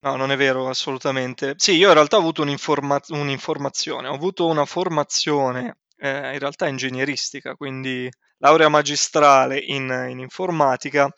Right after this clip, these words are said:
e superiori all'itis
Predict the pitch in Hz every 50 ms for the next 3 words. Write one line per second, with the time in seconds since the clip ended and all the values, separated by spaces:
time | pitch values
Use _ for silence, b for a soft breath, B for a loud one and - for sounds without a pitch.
0 | B B B B B B _ _ - 185 180 - - _ _ _ _ _ _ _
1 | - - - - - - 156 185 196 165 156 156 151 139 135 131 131 127 127 131
2 | 139 156 156 135 127 220 240 - - -